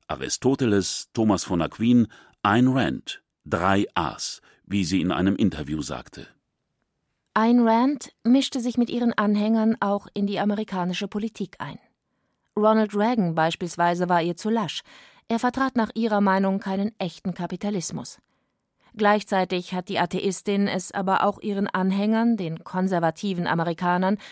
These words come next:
Speaker 2: nicht nur leicht gemacht, sie zu verehren und zu bewundern, denn sie verurteilte weder Abtreibungen noch Homosexualität.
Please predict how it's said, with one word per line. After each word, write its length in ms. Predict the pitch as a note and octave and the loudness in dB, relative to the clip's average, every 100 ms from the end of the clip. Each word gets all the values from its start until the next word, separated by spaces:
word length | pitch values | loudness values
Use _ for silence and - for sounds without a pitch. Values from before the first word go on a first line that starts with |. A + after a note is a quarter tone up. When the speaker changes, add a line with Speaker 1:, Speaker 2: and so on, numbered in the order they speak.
| - - | -18 -2
Speaker 2:
nicht 300 | A3+ A3+ A#3 | -2 0 2
nur 200 | C4 A3+ | 4 4
leicht 360 | F#3 F#3 - | 4 2 0
gemacht, 400 | F#3+ F3 E3+ - | -4 -2 -2 -4
sie 140 | F3+ D#3+ | -10 -6
zu 120 | F3 | -6
verehren 560 | F3 - F#3+ F3+ E3+ | -6 -2 0 0 -2
und 140 | D#3 E3 | -6 -6
zu 100 | F3+ | -4
bewundern, 520 | F3+ F#3+ F#3 F3 E3 - - - _ _ | -2 -2 -2 -2 -4 -10 -20 -20 _ _
denn 140 | B3+ A#3+ | -2 0
sie 120 | A#3+ | 0
verurteilte 640 | B3+ - C4+ B3 A#3+ A#3+ G3 | 0 0 0 -2 -2 -2 -2
weder 340 | A#3 A3 - | -2 -2 -2
Abtreibungen 840 | A#3+ - G3 F3 E3+ F3 F#3 G#3 - | -6 -8 -6 -4 -4 -2 -2 -4 -2
noch 300 | G#3+ G3+ - | -4 -2 -4
Homosexualität. 1040 | F#3+ F#3 F3+ F3 G3 F3+ G#3 - G3+ - | -4 -4 -6 -8 -6 -6 -6 -6 -8 -10